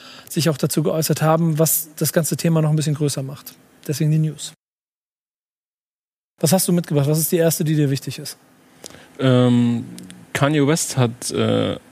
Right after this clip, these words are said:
Speaker 2: einen Fonds ins Leben gerufen, um die Universitätskosten von George Floyds Tochter finanzieren zu können.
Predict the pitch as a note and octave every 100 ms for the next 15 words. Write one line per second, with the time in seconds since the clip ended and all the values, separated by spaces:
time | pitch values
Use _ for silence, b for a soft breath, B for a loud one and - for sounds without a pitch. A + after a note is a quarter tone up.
0 | - A#2 A2 - D#3+ B2 A2 A2 G#2+ G#2+
1 | G#2+ G#2 A2+ A#2 A2 G#2+ A2 G#2+ B2 A2+
2 | A2+ G#2+ - C3+ - A#2 - A2 A2 G#2+
3 | G#2+ - - G#2+ G#2+ - - C3+ - G2+
4 | G2 G2 - - - - - A#2 G2+ -
5 | G#2 G2 G2 - G2+